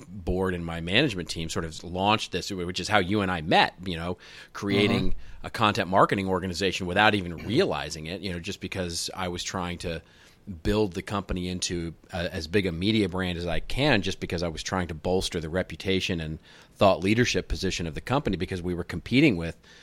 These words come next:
Speaker 1: you know, we were this little tiny startup competing with I B M and Microsoft and Oracle and all these giant, huge companies. And so I was using content as a way to sort of make us look a lot bigger than we were, and it worked.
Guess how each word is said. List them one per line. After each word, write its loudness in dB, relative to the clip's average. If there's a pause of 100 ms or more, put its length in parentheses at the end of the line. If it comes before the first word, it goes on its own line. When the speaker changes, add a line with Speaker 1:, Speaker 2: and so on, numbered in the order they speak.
(160)
Speaker 1:
you 0
know, 2
we 4
were 4
this -2
little 2
tiny 0
startup 4
competing -2
with -4
I 0
B -2
M 8
and 0
Microsoft 6
and -4
Oracle 2
and -2
all 0
these -6
giant, -4
huge -8
companies. -2
And -6 (600)
so 6
I 10
was 6
using 4
content 6
as 2
a 2
way 4
to -2
sort 0
of -4
make 0
us 0
look -4
a -2
lot 0
bigger 0
than -4
we -4
were, 4
and -4 (120)
it -8
worked. 2